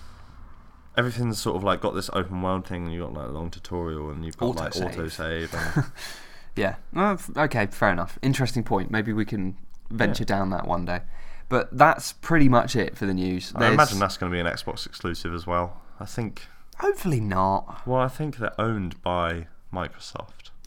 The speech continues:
Speaker 2: Oh.
Speaker 1: So,
Speaker 2: Oh.
Speaker 1: although Microsoft don't seem to care about where they put their games, so maybe.
Speaker 2: Maybe. We live in
Speaker 1: Maybe
Speaker 2: hope.
Speaker 1: one day.
Speaker 2: But yeah, that's basically it for what's occurring this week, 'cause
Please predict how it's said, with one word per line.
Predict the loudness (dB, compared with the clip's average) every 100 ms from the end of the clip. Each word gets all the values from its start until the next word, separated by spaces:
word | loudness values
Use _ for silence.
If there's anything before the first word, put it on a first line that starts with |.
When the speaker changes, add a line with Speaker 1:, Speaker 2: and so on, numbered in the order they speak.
| -6
Speaker 2:
Oh. | -6 -6 -12 -16 -14
Speaker 1:
So, | -8 -4 -2 -4 -8 -14 -16 -8 0
Speaker 2:
Oh. |
Speaker 1:
although | 6 6 6 2 -4 -10 -4
Microsoft | -4 -2 -8 -6
don't | -6
seem | -6 -8
to | -8
care | -6 -6 -8 -16 -16 -12 -12 -10 -4
about | 0 0
where | 0
they | -2
put | -2
their | -4
games, | -2 -4 -4 -6
so | -6
maybe. | -6 -6 -8 -10 -12 -14 -12 -6
Speaker 2:
Maybe. | 0 2 2 -4 -6 -10 -10 0
We | 4
live | 6 6
in |
Speaker 1:
Maybe | 4
Speaker 2:
hope. | 4 2
Speaker 1:
one | 0
day. | -2 -4 -6 0
Speaker 2:
But | 6
yeah, | 8
that's | 8 6
basically | 4 4 4 4
it | 4
for | 0
what's | 0 0 0
occurring | 0 2 0
this | -4 -2
week, | -2 -2
'cause | -2 -2 -4